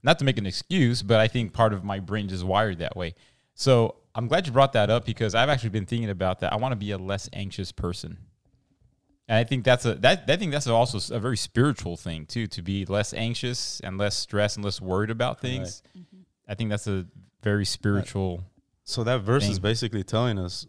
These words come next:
Speaker 2: why you, don't even think about those things in the future, right? It's okay to plan, right? And, and, and plan for things to go a certain way,
Speaker 1: Yeah.
Speaker 2: but to, to get into the worries of,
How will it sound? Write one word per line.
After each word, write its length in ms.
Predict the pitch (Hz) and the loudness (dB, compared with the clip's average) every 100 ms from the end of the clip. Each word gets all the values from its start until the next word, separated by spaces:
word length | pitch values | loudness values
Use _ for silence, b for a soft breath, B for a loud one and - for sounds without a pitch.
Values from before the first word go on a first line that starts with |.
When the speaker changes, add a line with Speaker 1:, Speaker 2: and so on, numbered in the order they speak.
| _ _ | _ _
Speaker 2:
why 200 | 101 123 | -6 -4
you, 440 | 127 120 110 104 - | -2 0 -2 -4 -6
don't 200 | 113 127 | 0 2
even 160 | 165 117 | 2 0
think 320 | - 117 123 | -2 -4 -4
about 280 | 104 92 - | -2 -4 -4
those 160 | 101 | -8
things 260 | - 110 104 | -8 -8 -8
in 100 | 98 | -8
the 80 | 87 | -10
future, 380 | - 107 - 101 | -10 -10 -6 -6
right? 80 | |
It's 140 | 110 147 | -4 -6
okay 200 | 185 190 | -10 -8
to 60 | 107 | -10
plan, 520 | - - 104 113 95 | -10 -14 -10 -8 -6
right? 260 | 104 113 - - _ _ _ _ _ _ _ | -6 -6 -8 -16 _ _ _ _ _ _ _
And, 240 | - 107 101 | -6 -4 -4
and, 180 | 101 101 | -6 -6
and 200 | 104 95 | -8 -6
plan 300 | - 110 113 | -2 -2 -2
for 160 | 110 95 | -4 -10
things 280 | - 107 107 | -8 -6 -6
to 80 | |
go 100 | 104 | -6
a 60 | 104 | -6
certain 340 | - 113 98 | -4 -4 -4
way, 200 | 98 104 98 | -4 -4 -4
Speaker 1:
Yeah. 140 | 101 | -6
Speaker 2:
but 160 | 95 - | -6 -8
to, 140 | 110 | -10
to 180 | - 104 | -8 -6
get 180 | 101 123 | 0 0
into 300 | 139 131 120 | 0 -4 -8
the 120 | 98 | -6
worries 560 | 98 104 117 117 101 92 | -8 -8 -4 -4 -4 -8
of, 120 | 90 | -12